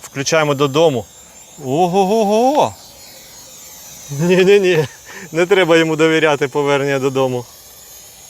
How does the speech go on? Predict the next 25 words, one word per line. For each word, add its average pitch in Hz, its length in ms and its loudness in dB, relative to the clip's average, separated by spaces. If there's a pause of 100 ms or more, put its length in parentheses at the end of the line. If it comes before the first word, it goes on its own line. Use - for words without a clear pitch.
(120)
Коли 151 140 2
включаєш 180 520 -2
трюк, 233 420 -4 (360)
він 160 240 -2
взлітає 160 480 0
трішечки 160 440 -6
вище, 151 480 -2 (1040)
потім 160 300 0
кувиркається. 139 720 -2 (840)
Ось 131 100 -4
дивіться, 143 320 0
натискаємо 151 680 -2 (140)
зробити 151 480 -4
трюк, 220 380 -2 (440)
а 127 40 -4
потім 190 300 0
показуємо, 160 560 0
в 135 60 -2
який 160 280 -2
бік. 135 320 -6 (200)
Клац. 190 360 0 (680)
І 196 60 -4
показуємо, 180 640 0
куди 160 300 -4
кувиркнутись. 131 760 -6